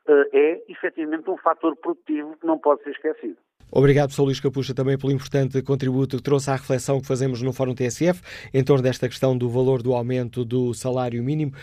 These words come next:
Speaker 2: O professor, eh, Luís Capucha dirige o Departamento de Ciência Política e Políticas Públicas do iscte, o Instituto Universitário de Lisboa, é especialista nestas áreas da pobreza e exclusão, eh, social. Diogo Barros é trabalhador por conta própria, liga-nos do Porto. Bom dia.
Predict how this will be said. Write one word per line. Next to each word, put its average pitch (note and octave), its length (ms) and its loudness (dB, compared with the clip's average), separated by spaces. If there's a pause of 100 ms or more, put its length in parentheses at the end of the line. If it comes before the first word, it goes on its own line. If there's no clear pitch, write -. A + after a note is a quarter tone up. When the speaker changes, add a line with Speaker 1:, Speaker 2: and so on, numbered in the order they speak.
(220)
Speaker 2:
O C3 60 -2
professor, C3 280 0
eh, B2 160 2
Luís A#2+ 220 -2
Capucha B2 540 -2 (260)
dirige B2 280 0
o - 20 2
Departamento B2+ 460 0
de - 20 -12
Ciência B2+ 320 0
Política C#3 340 -4
e C3 60 0
Políticas C#3 420 0
Públicas B2+ 540 0
do A#2+ 80 -2
iscte, D3 400 0 (100)
o B2 60 -2
Instituto B2 380 -4
Universitário A#2+ 520 -2
de A2 100 -8
Lisboa, A2 360 0 (340)
é A#2+ 60 2
especialista A#2+ 480 -2
nestas A#2+ 440 -2
áreas A#2+ 240 0
da B2 120 0
pobreza A#2 580 0
e A#2+ 60 2
exclusão, A#2 600 -2
eh, A2+ 60 -2
social. C3 500 0 (540)
Diogo D#3 300 6
Barros C#3 320 0
é C#3 40 2
trabalhador C#3 380 2
por C#3 80 -6
conta C3+ 220 0
própria, F3 320 0
liga-nos C#3+ 320 -2
do B2 100 0
Porto. D3+ 320 4
Bom C3+ 100 2
dia. D3+ 380 0